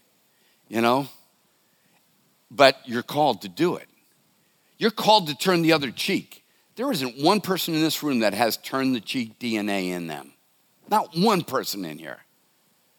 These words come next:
You're turn, you're told to present your life a living sacrifice unto God. Do you think I like that?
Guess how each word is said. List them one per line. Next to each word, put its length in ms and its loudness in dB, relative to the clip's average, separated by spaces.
You're 140 4
turn, 360 4
you're 140 6
told 380 2
to 220 2
present 360 2
your 100 2
life 400 4
a 40 -2
living 260 2
sacrifice 680 -2
unto 220 -6
God. 440 0
Do 120 -8
you 80 0
think 260 -2
I 140 0
like 360 -6
that? 280 -16